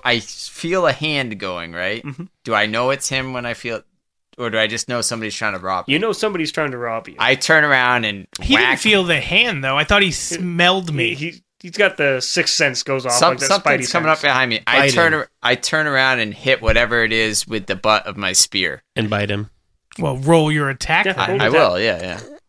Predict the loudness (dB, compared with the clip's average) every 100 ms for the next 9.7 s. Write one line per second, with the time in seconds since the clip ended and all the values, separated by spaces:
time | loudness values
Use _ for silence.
0 | _ _ -10 -6 -4 0 -2 -2 -8 -10
1 | -12 -10 -6 -4 -4 -6 -10 -16 _ _
2 | _ _ -14 -12 -6 -2 -2 -2 -4 -2
3 | 0 0 0 -4 0 2 2 2 0 -2
4 | -2 -2 -2 -6 -4 -4 -4 -6 -10 _
5 | _ -6 -6 -6 -6 -6 -4 -6 -2 -2
6 | -2 -6 -8 -4 -2 -2 -8 -10 -12 _
7 | _ -14 -10 -8 -6 -6 -8 -14 -12 -14
8 | -14 -18 -20 -16 -16 -14 -10 -10 -8 -10
9 | -10 -14 -18 -16 -18 -18 -20